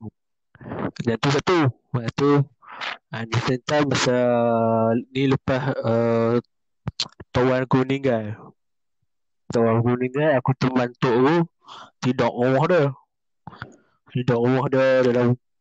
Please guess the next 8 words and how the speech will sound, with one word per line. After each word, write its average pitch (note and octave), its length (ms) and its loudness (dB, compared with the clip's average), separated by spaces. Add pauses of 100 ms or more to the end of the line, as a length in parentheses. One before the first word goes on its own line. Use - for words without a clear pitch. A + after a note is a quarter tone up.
(240)
dua A#2+ 160 0
tiga B2 320 0
hari C3 240 2
tu. F3 240 2 (880)
Aku A#2+ 480 0
tidur, C3+ 380 0
lepas G#2+ 320 -8
tu C3 100 2